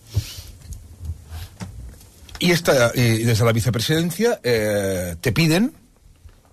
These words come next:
eh, te piden que, que empieces a investigar quién está detrás de, de este proceso y, y, y empezar a buscar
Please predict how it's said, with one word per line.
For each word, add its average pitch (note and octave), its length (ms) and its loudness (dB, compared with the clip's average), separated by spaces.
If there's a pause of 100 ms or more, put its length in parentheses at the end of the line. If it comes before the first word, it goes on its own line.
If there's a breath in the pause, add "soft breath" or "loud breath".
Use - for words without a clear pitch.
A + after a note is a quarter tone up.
(460)
eh, A#2+ 120 -6
te A2 140 -4
piden C#3+ 280 0
que, A2+ 400 2
que A2+ 120 2
empieces G#2+ 320 4
a B2+ 40 4
investigar B2+ 420 4
quién C#3 140 2
está A#2+ 160 2
detrás G#2+ 300 2
de, G#2 180 2
de G#2 100 -2
este - 140 0
proceso E3+ 420 2
y, C#3 160 4
y, A2 400 0
y G2+ 200 -2
empezar G2+ 340 2
a A#2 60 6
buscar G#2+ 580 0